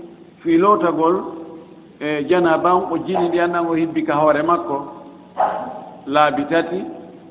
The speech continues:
o hibbika balaaje makko ɗo, balawal makko ñaamal, o looti ɗon haa ka koyɗe laabi tati, ka nano kadi wano noon laabi tati. Ɗum ɗo, يقوم الغسل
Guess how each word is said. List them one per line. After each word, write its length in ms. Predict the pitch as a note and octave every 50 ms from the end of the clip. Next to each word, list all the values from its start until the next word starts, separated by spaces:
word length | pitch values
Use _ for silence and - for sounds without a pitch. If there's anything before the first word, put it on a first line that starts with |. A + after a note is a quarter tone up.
| - - - -
o 60 | B2+
hibbika 420 | D3 E3 D#3+ D3+ D#3+ - - C#3+
balaaje 420 | B2+ C#3 D#3 D3+ D3+ C#3+ C#3+ D3 C#3+
makko 380 | C#3+ D3 D3+ D3 C#3 C3+ C3
ɗo, 320 | C3+ C#3 D3 D#3+ F#3+ - - - - - - - - -
balawal 280 | C#3 C#3+ D3 D3 C#3+
makko 260 | C#3 C#3+ C#3+ C#3+ D3 C3+
ñaamal, 460 | C3+ C#3+ C#3+ C#3+ C#3 C#3 C#3+ D3 - - - - -
o 40 | B2
looti 380 | B2+ C#3 C#3+ D3 C#3+ D3 C#3+ C3
ɗon 180 | B2+ C3 B2+
haa 160 | C3+ C#3+ C#3+
ka 100 | C#3+ C3+ A#2+
koyɗe 340 | - - C#3+ C#3+ C3 A#2+ B2
laabi 320 | C3 C3+ C3+ B2+ - C#3
tati, 260 | C3+ D3 D3+ D#3 D#3+ - - - - - - - - - - - - - - - - - -
ka 300 | C#3 C3 C3 C3+ C#3 C3+
nano 320 | C3+ D#3 D#3+ D3+ D3+ C#3
kadi 280 | C#3 D3 C3+ B2+ C3+ C#3
wano 220 | C#3 C#3+ C#3 C3+
noon 220 | C3 C3 C3+ C3 C3
laabi 300 | C3+ C3 B2+ A2+ A#2 A2
tati. 280 | C#3+ C3+ - - - - - - - - - - - - - - - - - - - - - - - - - - -
Ɗum 180 | D#3 E3+ F#3+
ɗo, 140 | G#3+ A3 G#3 F3 E3 E3+ - - - - - - - - - - - - - - - - - - - - - - - - - - - -
يقوم 560 | D3 D#3+ D#3+ E3 E3+ G#3 A#3 A#3 A3 G#3 G3+
الغسل 460 | F#3+ F3 D#3+ G#3+ A3 - - G3 A3